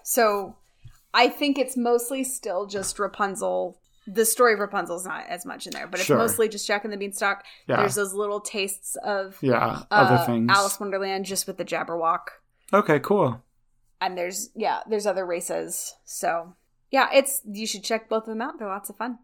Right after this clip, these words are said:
Speaker 2: Yeah. Well, I think that wraps us up on Rapunzel's Revenge. Next week, as we've mentioned a couple times already, we will be talking about Zell by Donna Jo Napoli, which I'm very excited.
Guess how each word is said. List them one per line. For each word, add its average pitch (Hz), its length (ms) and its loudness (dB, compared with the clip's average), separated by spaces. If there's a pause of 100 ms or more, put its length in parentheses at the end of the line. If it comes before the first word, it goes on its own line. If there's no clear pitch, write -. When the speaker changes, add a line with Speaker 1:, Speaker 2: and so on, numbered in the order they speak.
(180)
Speaker 2:
Yeah. 147 180 -6 (800)
Well, 180 220 8
I 160 80 8
think 208 220 0
that 151 200 6
wraps 156 280 6
us 233 160 6
up 180 220 6
on 151 440 10
Rapunzel's 151 560 8
Revenge. 180 720 6 (280)
Next 190 340 4
week, 170 220 6
as 143 320 6
we've 131 240 4
mentioned 127 320 6
a 117 60 2
couple 123 220 0
times 123 240 4
already, 123 440 4
we 131 220 4
will 143 160 8
be 127 140 6
talking 131 460 4
about 123 440 2
Zell 110 640 2 (320)
by 120 140 6
Donna 131 440 4
Jo 135 200 4
Napoli, 117 720 2 (220)
which 123 140 -2
I'm 117 140 4
very 104 200 0
excited. - 460 -4